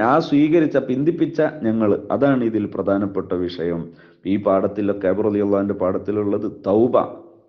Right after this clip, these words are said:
സത്യസന്ധതയുടെ മേലിൽ തൗബ ചെയ്യുമ്പോ നബിതങ്ങളുടെ മഹത്വം മനസ്സിലാക്കിയിട്ട് നബിതങ്ങളോട് കളവ് പറയാതെ, നബിതങ്ങളുടെ ആദരവ് നിലനിർത്തിക്കൊണ്ട് നബി സല്ലല്ലാഹു അലൈഹി വസല്ലം തങ്ങളോട്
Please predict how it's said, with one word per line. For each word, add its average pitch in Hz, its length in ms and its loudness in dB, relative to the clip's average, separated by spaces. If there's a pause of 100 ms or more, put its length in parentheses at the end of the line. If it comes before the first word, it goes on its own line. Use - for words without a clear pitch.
(120)
സത്യസന്ധതയുടെ 139 960 0
മേലിൽ 120 340 0 (120)
തൗബ 101 220 2
ചെയ്യുമ്പോ 95 520 0 (460)
നബിതങ്ങളുടെ 139 680 4
മഹത്വം 123 380 2
മനസ്സിലാക്കിയിട്ട് 120 840 0
നബിതങ്ങളോട് 113 640 0
കളവ് 104 280 2
പറയാതെ, 98 480 2 (600)
നബിതങ്ങളുടെ 120 640 4 (200)
ആദരവ് 131 420 6
നിലനിർത്തിക്കൊണ്ട് 131 800 2
നബി 123 180 0
സല്ലല്ലാഹു 123 480 2
അലൈഹി 113 220 4
വസല്ലം 113 360 -2
തങ്ങളോട് 95 480 2